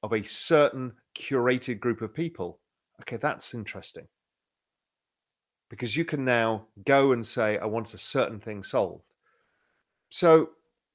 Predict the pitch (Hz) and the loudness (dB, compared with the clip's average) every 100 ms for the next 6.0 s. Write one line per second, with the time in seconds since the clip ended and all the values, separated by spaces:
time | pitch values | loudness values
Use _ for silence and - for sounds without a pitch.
0 | _ _ _ _ _ _ _ _ _ _ | _ _ _ _ _ _ _ _ _ _
1 | _ _ 180 214 170 170 135 131 127 107 | _ _ 4 4 2 0 4 6 4 0
2 | 127 113 120 117 107 98 101 107 98 95 | -2 0 0 -2 -4 -6 -4 -6 -2 -2
3 | 90 92 90 90 85 - - _ _ _ | -2 -4 -4 -8 -10 -16 -20 _ _ _
4 | _ _ _ _ 101 98 95 107 - 98 | _ _ _ _ -4 -2 0 0 -2 -6
5 | 92 95 - 85 98 90 92 78 - - | -2 -4 -6 -8 -8 -6 -8 -8 -16 -20